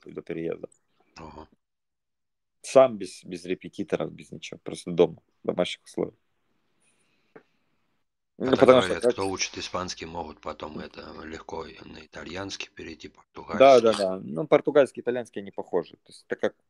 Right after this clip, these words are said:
Speaker 1: как русский с белорусским, с украинским.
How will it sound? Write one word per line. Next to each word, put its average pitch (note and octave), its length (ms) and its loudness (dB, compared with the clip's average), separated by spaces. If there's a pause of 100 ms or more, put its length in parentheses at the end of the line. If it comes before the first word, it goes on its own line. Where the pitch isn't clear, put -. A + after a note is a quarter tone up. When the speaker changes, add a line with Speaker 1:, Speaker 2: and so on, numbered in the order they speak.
(340)
Speaker 1:
как - 160 -12
русский A2 320 -2
с - 140 -14
белорусским, F#2 560 -2
с - 80 -20
украинским. - 560 -8